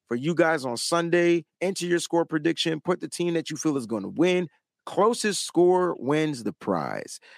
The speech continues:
All right? Closest score wins the prize. There you have it. Lock in our score predictions. I see these score predictions out here. They look dope.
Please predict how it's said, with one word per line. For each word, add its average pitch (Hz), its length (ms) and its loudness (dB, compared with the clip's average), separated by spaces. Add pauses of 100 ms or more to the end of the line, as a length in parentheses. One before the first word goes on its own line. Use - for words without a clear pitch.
(140)
All 87 120 -6
right? 120 240 -6 (160)
Closest - 360 0
score 131 400 2 (180)
wins 117 260 -2
the - 80 -6
prize. 113 340 2
There 160 140 2
you 165 160 2
have 160 240 2
it. - 140 -2 (260)
Lock 147 280 0
in 165 120 0
our 160 120 2
score 160 280 0
predictions. 147 420 -2
I 143 160 2
see 175 220 -4
these 160 160 -4
score 160 180 0
predictions 143 480 -2
out 147 160 2
here. 143 220 0 (200)
They 139 120 2
look 165 320 2
dope. 220 440 4